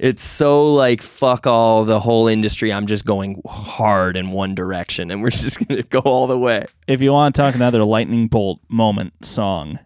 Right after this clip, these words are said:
Speaker 2: uh, I, you know, I went to, went to college, and, you know, you hear hip hop and stuff like that at parties and, and what have you, but I was still very much like, "Well, I'm a rock and metal guy. That's just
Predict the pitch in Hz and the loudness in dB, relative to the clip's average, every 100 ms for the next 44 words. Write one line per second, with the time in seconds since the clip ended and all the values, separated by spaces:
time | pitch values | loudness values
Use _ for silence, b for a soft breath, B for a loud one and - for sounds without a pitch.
0 | _ 107 104 104 101 - 127 120 113 113 | _ -4 -2 -2 -2 -2 0 0 0 -2
1 | 92 110 123 - 101 95 b b 196 190 | -2 0 0 0 -4 -4 b b -2 -2
2 | 139 135 127 131 123 120 113 113 101 104 | 0 0 4 4 2 2 2 2 -2 -4
3 | 120 120 120 123 113 107 107 117 107 110 | -2 -2 0 -2 -2 -4 -6 -6 -8 -6
4 | 104 104 - 104 101 92 104 107 101 - | -4 -4 -2 -2 -2 -6 -8 -8 -10 -10
5 | 107 98 98 98 90 95 107 104 101 107 | -8 -8 -6 -6 -6 -2 0 0 0 -4
6 | - 117 95 98 98 98 104 101 131 156 | -2 -2 0 -4 -4 -6 -6 -4 -2 0
7 | 156 135 131 123 120 107 107 92 95 101 | 0 2 2 2 0 -4 -4 -6 -8 -10
8 | 85 87 - 104 | -10 -10 -10 -10